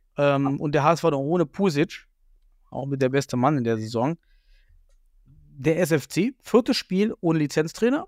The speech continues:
ist auch überraschend. Ich meine, da gibt's ja die Regel in den Statuten, in den Lizenzbedingungen, dass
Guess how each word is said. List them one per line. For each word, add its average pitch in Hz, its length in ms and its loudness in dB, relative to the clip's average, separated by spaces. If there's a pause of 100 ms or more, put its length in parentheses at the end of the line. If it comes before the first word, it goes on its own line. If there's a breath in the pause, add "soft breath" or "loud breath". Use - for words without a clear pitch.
(120)
ist 175 160 -6
auch 139 140 -10
überraschend. 180 540 0
Ich - 100 -20
meine, 131 240 -2
da 113 140 -4
gibt's 135 180 -6
ja 139 60 -2
die 165 80 4
Regel 214 260 4
in 185 240 -4
den 139 400 0
Statuten, 185 640 -2
in 175 100 -6
den 147 80 0
Lizenzbedingungen, 139 1080 -2 (720)
dass - 360 0